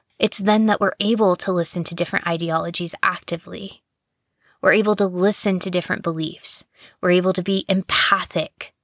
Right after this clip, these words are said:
because we want to understand what it's like to be the other person, because we're not afraid of losing ourselves. So often, I think we want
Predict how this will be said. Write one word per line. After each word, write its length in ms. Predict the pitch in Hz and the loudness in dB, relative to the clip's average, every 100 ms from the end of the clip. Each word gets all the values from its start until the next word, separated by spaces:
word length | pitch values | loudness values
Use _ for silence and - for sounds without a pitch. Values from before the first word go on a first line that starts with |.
| _ _ | _ _
because 400 | 196 190 190 185 | -2 2 2 2
we 160 | 196 202 | 0 0
want 380 | 185 185 190 | 0 -2 -4
to 140 | - 190 | -4 -2
understand 600 | 190 170 - 175 180 180 | -2 0 0 0 -2 0
what 180 | 180 180 | 0 0
it's 240 | - - | -4 -2
like 260 | 170 185 - | -2 -2 -6
to 100 | 185 | -6
be 180 | 185 175 | -4 -2
the 140 | 170 | -2
other 220 | 165 165 | -2 -4
person, 560 | - 180 165 - 160 - - | -4 -2 0 0 -4 -8 -12
because 320 | - 208 214 | -4 0 2
we're 100 | 220 | 2
not 300 | 208 190 190 | 2 0 -2
afraid 400 | 185 180 175 175 | 0 2 2 0
of 160 | 175 | 0
losing 320 | 180 175 175 165 | 0 2 0 -2
ourselves. 720 | 165 170 160 175 - - - _ _ _ _ _ _ | 2 2 2 -4 -8 -8 -8 _ _ _ _ _ _
So 460 | - - 226 226 - | 0 4 4 4 2
often, 400 | 190 - 208 196 | 0 0 -2 -2
I 80 | |
think 260 | 180 196 185 | -2 -6 -4
we 100 | 190 | -2
want 200 | 180 | -2